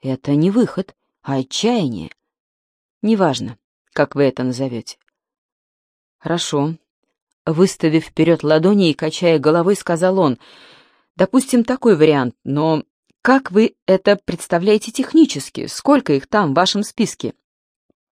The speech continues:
«Семеро». «Ого», хмыкнул он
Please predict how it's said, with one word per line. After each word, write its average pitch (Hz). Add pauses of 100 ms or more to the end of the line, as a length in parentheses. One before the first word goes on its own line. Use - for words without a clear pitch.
(340)
«Семеро». 170 (720)
«Ого», 156 (340)
хмыкнул 165
он 165